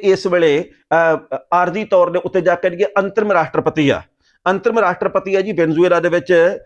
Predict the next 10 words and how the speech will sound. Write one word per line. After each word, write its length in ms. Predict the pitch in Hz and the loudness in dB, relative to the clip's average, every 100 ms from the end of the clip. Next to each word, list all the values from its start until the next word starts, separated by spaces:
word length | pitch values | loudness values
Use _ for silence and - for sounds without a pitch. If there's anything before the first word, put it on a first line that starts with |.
| _ - | _ -14
ਡੈਲਸੀ 680 | 107 - 175 - 208 220 220 135 | -2 0 0 -4 -6 -6 -8 -2
ਰੋਡਰਿਗਜ਼, 520 | 127 139 147 165 160 262 - _ _ _ _ | 0 2 0 -2 0 -2 -2 _ _ _ _
ਉਹਦੇ 240 | 208 226 285 | 0 2 2
ਬਾਰੇ 300 | 202 185 196 | 2 2 2
ਵੀ 420 | 180 175 190 - _ _ _ _ _ | 2 -2 -4 -10 _ _ _ _ _
ਚੱਬ 180 | - 185 | -2 -2
ਕੇ 140 | 214 196 | 0 0
ਗੱਲ 200 | 170 151 | 0 0
ਕਹੀ 240 | 170 190 | 0 2
ਆ 240 | 151 156 | 2 0